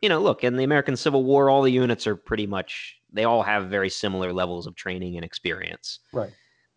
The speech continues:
Speaker 1: But you're right, in this war, <laughs> you have dramatically different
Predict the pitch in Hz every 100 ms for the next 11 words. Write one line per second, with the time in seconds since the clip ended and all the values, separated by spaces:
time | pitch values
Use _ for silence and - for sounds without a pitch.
0 | _ - 95 104 - _ _ - 117 113
1 | 165 120 90 107 101 104 175 - 98 95
2 | 87 87 - - - - - - - _
3 | 143 139 127 117 120 139 123 117 131 170
4 | 180 170 - 127 104 107 98 - -